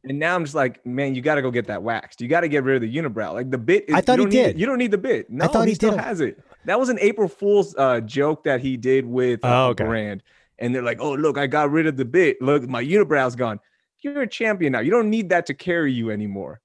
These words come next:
Speaker 2: Well, I got, I, I'm not, I have an unpopular take here. I find that the current Lakers are the Spurs championship teams. Anthony Davis, I don't wanna see it. I'm flipping over to Zion. I think they're so boring. Wake me up in game five of the finals.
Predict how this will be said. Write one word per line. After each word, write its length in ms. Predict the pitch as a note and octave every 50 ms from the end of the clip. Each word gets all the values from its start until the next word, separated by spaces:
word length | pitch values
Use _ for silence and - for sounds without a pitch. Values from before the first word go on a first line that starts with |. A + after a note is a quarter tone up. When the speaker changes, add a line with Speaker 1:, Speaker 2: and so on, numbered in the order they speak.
| _ _ -
Speaker 2:
Well, 120 | A#2+ A#2 G#2+
I 100 | A#2 C#3
got, 240 | C3 A#2 F#2+ F#2+ _ _
I, 300 | - A#2+ A#2+ A#2+ A#2+ A#2+ A2+ -
I'm 240 | A2+ A2+ A#2 B2
not, 260 | B2+ B2+ A#2 G#2 F#2 - _ - -
I 80 | A2 A2+
have 80 | A#2+
an 80 | G#2+ A2
unpopular 460 | A2 A2 G2+ - G#2 F#2+ - G2 F2+
take 240 | - - G2+ F#2 -
here. 180 | - F2+ E2+ G#2
I 120 | A2 A#2+
find 280 | - - D3+ D3 C#3 B2+
that 160 | A2 A2 G#2 A2
the 80 | A#2
current 320 | - - - C#3+ D3+ C3+ B2
Lakers 440 | A#2+ B2+ C3 - E3 E3+ E3 -
are 220 | - - G#2+ G#2+ G#2
the 160 | G2 G#2 F#2+
Spurs 560 | - - - - - A2 A2 G#2+ G#2+ G2+ F#2
championship 560 | - - G#2+ G2 F#2 E2+ F#2+ F2 - - D#2+
teams. 320 | - - G2+ F2 D#2+ D#2+ - -
Anthony 260 | B2 C3 B2+ D#3+ C#3+
Davis, 380 | C3 B2+ B2 A#2+ A#2+ A2+ - - _ _ _ _ _ _ _ _
I 80 | - A#2
don't 140 | A#2 G#2+ G2+
wanna 140 | G2+ F#2
see 180 | F2 - - F#2
it. 160 | D2+ D2+ - _ -
I'm 220 | B2 C3 D3 D#3
flipping 300 | D3+ - D#3+ D#3+ A2 C3 B2
over 180 | A#2 G2 G2+
to 60 | G2+
Zion. 460 | F#2+ F2+ G2+ G2 G2 G2+ G#2+ A2 A2+ G#2+ _ _ _ _ _ -
I 120 | - B2
think 160 | C3+ D#3+ D#3 C3
they're 120 | C3 A#2
so 180 | - - C3+ C3+
boring. 300 | A#2+ B2+ C3 A#2+ B2+ - -
Wake 220 | C#3 D#3 F3 -
me 60 | A#3
up 100 | A3 - -
in 60 | D#3+
game 220 | B2+ D3+ C#3+ C#3+
five 280 | C3 - C3+ B2 B2 A#2+
of 40 | A2+
the 80 | A2
finals. 440 | - - A#2+ A#2+ C3+ C3 G#2 E2+ -